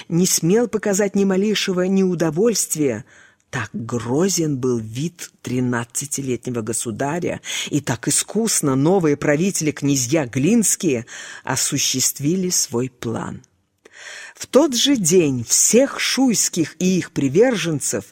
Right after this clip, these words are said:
заключили в темницы или сослали в отдаленные места. Народ радовался падению своих притеснителей, воображая, что теперь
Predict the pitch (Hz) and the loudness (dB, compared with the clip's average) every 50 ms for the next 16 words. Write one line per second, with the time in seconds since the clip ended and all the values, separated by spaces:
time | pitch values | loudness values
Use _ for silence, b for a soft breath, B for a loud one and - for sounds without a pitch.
0 | B B B B B B B - 127 131 160 - - 175 185 180 - 214 196 170 | B B B B B B B -4 0 0 0 0 2 0 0 0 0 0 0 0
1 | 151 - - - 151 143 147 151 175 220 269 269 - - - 143 127 120 113 120 | 0 -2 -2 0 0 2 2 2 4 2 2 2 0 -2 -2 0 0 0 0 -2
2 | 117 101 - - - - - 113 - - - 143 156 180 208 214 196 165 139 135 | -4 -4 -6 -6 -4 -2 -2 0 -2 -2 -2 0 0 0 2 0 0 0 -2 -4
3 | 127 113 123 120 117 123 131 139 156 151 143 135 131 127 117 113 110 - - - | -4 -2 -2 -2 0 0 0 0 0 0 -2 -2 -2 -2 -2 -4 -4 -4 -6 -4
4 | - 95 98 113 113 _ _ _ B B B B B B B B B B 139 147 | -4 -6 -6 -6 -10 _ _ _ B B B B B B B B B B 2 4
5 | 160 170 180 196 214 247 269 277 - - - 143 165 190 226 254 277 226 226 233 | 4 4 4 4 4 4 4 2 0 0 -2 0 2 2 2 2 2 2 0 0
6 | 220 202 180 - - - - 175 - - 170 156 151 175 196 196 185 170 - - | 2 0 0 0 -2 -2 -2 -2 0 0 0 2 4 4 4 4 2 0 0 0
7 | 170 160 156 165 160 - - 165 156 147 - 165 160 - - 151 151 175 214 202 | 0 0 0 0 -2 -4 -6 -6 -4 -2 0 0 0 0 0 0 2 2 0 0
8 | - - 156 131 117 98 - B B B B B 127 131 143 139 135 156 160 170 | -2 -4 -4 -2 -2 -4 -4 B B B B B 0 0 2 2 4 4 4 4
9 | 165 190 202 185 151 139 - - - 262 - - 214 185 - 208 233 262 262 233 | 4 2 2 2 2 0 -2 0 0 0 0 0 -2 -2 0 0 2 2 2 0
10 | 190 - - | -2 -6 -14